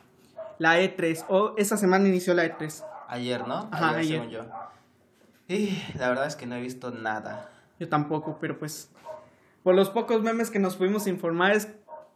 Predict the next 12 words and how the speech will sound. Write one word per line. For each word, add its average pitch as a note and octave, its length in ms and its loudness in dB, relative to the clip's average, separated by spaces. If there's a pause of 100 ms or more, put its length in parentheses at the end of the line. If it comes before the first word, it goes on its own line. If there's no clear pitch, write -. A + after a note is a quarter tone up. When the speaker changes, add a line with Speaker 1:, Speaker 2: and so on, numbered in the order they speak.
(220)
Speaker 1:
es F#3+ 240 -2
que F3+ 100 -8
está F3 220 -2
bien F3 200 0
Z, E3+ 280 -6
Z, D#3 260 -4
Z, D#3 260 -6
Z. D#3 280 -6 (440)
Speaker 2:
Es E3 220 -4
que E3 140 -2
era A2+ 240 2
obvio. B2+ 420 -2